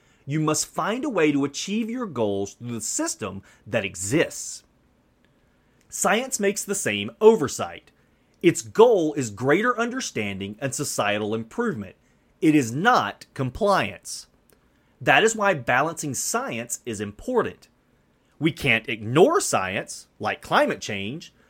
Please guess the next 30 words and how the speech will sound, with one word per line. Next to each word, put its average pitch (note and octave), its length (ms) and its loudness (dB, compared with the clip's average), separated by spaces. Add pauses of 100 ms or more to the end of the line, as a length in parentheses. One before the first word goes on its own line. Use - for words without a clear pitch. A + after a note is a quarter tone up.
(160)
because F#3 240 6
if G#3 120 2
we E3+ 80 2
do, F#3 540 2 (140)
we F3 100 -2
will F#3 160 -2
end F#3+ 140 0
up F3+ 140 0
destroying C#3+ 720 -2
ourselves. C3 800 -4 (720)
But D#3 160 6
because D3 240 -2
of A#2 100 -8
tribalism C#3+ 840 0 (180)
and C#3+ 120 -2
its C3 140 0 (100)
own C4 260 4
desire G2+ 420 0
for G2 140 -8
dominance, F#2+ 680 -6 (240)
we D#3 160 4
are F#3 60 2
required F#3 600 0
to C#4 80 -4
work C3 340 -2
through E3 720 -2
our D3 160 0
system. - 500 -10 (840)
To D3+ 100 -2
govern, A2+ 640 2